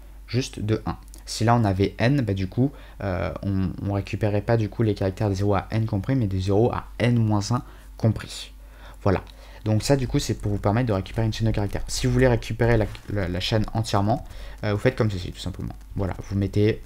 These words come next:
euh, vous mettez rien en fait avant et après les deux points. Il va comprendre automatiquement qu'en fait, euh, le début c'est le début de la chaîne de caractères et la fin, bah, c'est la fin de la chaîne de caractères. Voilà, comme ceci. Si je veux, alors je vais peut-être faire une, une, je vais peut-être prendre une chaîne de caractères un peu plus grande.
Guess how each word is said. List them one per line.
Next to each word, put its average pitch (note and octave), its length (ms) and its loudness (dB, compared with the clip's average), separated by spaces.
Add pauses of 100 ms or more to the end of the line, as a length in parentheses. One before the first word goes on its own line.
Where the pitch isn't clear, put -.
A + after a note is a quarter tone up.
euh, - 280 -6
vous F#2+ 180 -2
mettez G#2+ 220 2
rien G2+ 200 2
en A#2 100 0
fait - 320 -2
avant G#2+ 240 2
et G#2+ 80 2
après G#2 220 0
les G2+ 80 4
deux G2 100 2
points. A#2 240 0 (320)
Il G#2+ 80 0
va G2+ 100 4
comprendre A2+ 300 2
automatiquement G#2+ 500 0
qu'en G#2 140 -2
fait, A#2 320 -2 (300)
euh, G2 120 -2
le G2+ 140 2
début A2 540 0
c'est - 200 -2
le G2+ 120 2
début G#2 240 2
de G#2 40 2
la G2+ 80 2
chaîne G#2 180 0
de G2+ 40 2
caractères G2+ 480 0 (260)
et A#2 60 2
la G#2 140 6
fin, A2+ 200 4
bah, G#2 120 4
c'est - 100 6
la G2+ 100 8
fin A2 160 2
de A2 80 4
la F#2+ 120 0
chaîne G#2 180 0
de G2+ 80 2
caractères. - 460 -4 (280)
Voilà, G2+ 160 2
comme A2 160 2
ceci. - 380 -4 (240)
Si - 240 2
je A#2 140 4
veux, A#2 380 6
alors G2+ 140 0
je G2+ 60 -2
vais G#2 60 -8
peut-être A#2+ 160 -2
faire A#2 160 2
une, A2 100 0 (120)
une, G2 420 2 (340)
je - 120 -4
vais - 60 -4
peut-être - 160 -4
prendre A2+ 140 2
une A2 60 0
chaîne G#2+ 140 -2
de G#2 40 0
caractères A2 260 0
un G#2 60 0
peu - 100 -4
plus G#2 140 0
grande. C#3 240 4